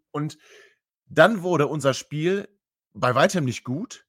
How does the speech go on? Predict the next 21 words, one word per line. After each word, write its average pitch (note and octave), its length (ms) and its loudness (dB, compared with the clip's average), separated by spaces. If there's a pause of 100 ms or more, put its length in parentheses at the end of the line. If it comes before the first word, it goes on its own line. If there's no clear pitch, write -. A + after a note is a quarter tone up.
(800)
aber C#3+ 280 4
besser. B2+ 480 0
Und C#3 160 -6
es C#3+ 140 -6
kam D#3+ 280 -2
dann D3 140 0
nämlich C#3 200 -6
genau C#3+ 280 -4
zu F#3+ 140 -12
der C#3 120 -4
Szene, D#3+ 340 -6
die C3+ 100 -10
ihr B2 140 -6
bei-, C#3 240 0
oder G#2+ 160 -4
zu B2 140 -8
der A#2 80 -4
Situation, B2 440 -6
die C#3 80 -8
ihr C3+ 100 -4
beide D#3+ 520 0